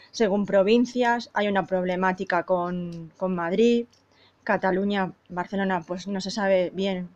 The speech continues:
qué es lo que va a pasar, pero, mm, no creo que apunte a que vayan a pasar a la fase uno. Eh, y bueno, vamos a ver Granada, ¿no? Si, si también pasamos a la fase uno, aunque hay una serie de restricciones por distritos sanitarios,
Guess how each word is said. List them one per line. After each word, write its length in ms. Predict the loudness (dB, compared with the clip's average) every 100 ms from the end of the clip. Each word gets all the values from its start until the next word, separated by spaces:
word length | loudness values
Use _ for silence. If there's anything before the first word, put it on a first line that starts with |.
| -8
qué 80 |
es 60 | -2
lo 100 | 2
que 100 | 4
va 100 | 2
a 40 |
pasar, 420 | 0 -2 2 2 2
pero, 340 | 0 2 0 -4 _
mm, 840 | -12 -12 -14 -20 -20 -20 -10 -4 -2
no 160 | -2
creo 220 | 0 0 2
que 100 | 0
apunte 560 | 0 -2 -2 -2 2
a 140 | 2 2
que 380 | 0 2 2 0
vayan 220 | 0 0
a 60 | -2
pasar 300 | -4 0 2
a 100 | 2
la 140 | 0
fase 320 | -2 -6 -4
uno. 320 | -2 -2 -4 -8 _ -20 -20 -20 -20 _ _ _ _ _ _ _ 0
Eh, 260 | 4 4
y 60 | 4
bueno, 200 | 6 6
vamos 200 | 6 6
a 60 | 6
ver 160 | 6
Granada, 460 | 4 4 4 4 2
¿no? 240 | 2 0
Si, 720 | -2 -2 0 0 0 -2 -4
si 140 | -6 -4
también 300 | 0 0 0
pasamos 380 | -2 -2 -2 0
a 60 |
la 300 | 2 4 2 0
fase 320 | -2 2 2
uno, 400 | 2 2 2 0
aunque 280 | -2 2 4
hay 640 | 4 2 0 -2 -2 -6
una 280 | -10 -12 -10
serie 240 | -4 0
de 80 | 2
restricciones 680 | 2 0 -4 -4 0 0 -2
por 360 | 0 4 4
distritos 680 | 2 -4 -4 -4 2 2 2
sanitarios, 680 | -4 -10 0 2 2 -2 -10